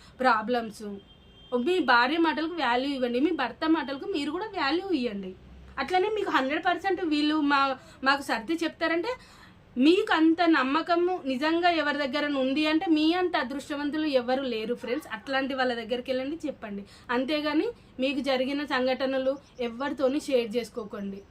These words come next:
ప్రేమ లేని, అర్థం చేసుకోలేని వాళ్ళు అమ్మైనా, నానైనా, అక్కైనా, చెల్లైనా, తమ్ముడైనా, అన్నైనా, ఎవ్వరైనా వేస్టే. So ఇక్కడ మన వైవాహిక జీవితాన్ని నేను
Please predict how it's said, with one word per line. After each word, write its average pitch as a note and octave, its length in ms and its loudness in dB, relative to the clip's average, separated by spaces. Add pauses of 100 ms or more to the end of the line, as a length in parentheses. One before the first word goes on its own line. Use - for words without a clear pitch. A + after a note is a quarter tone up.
(240)
ప్రేమ D#4+ 360 4 (120)
లేని, C#4 280 4 (140)
అర్థం C4+ 320 -2
చేసుకోలేని B3+ 580 0
వాళ్ళు A#3+ 240 0 (460)
అమ్మైనా, C#4 420 0 (140)
నానైనా, B3 480 0
అక్కైనా, B3+ 340 -2 (140)
చెల్లైనా, A#3+ 420 -2
తమ్ముడైనా, A#3 540 -2
అన్నైనా, A3 260 -8 (140)
ఎవ్వరైనా G#3+ 580 -2 (420)
వేస్టే. G3 380 -12 (640)
So F4 100 0 (420)
ఇక్కడ D#4 220 0 (480)
మన C4+ 160 4 (500)
వైవాహిక D#4 540 4 (160)
జీవితాన్ని C#4+ 640 0
నేను C4+ 160 -2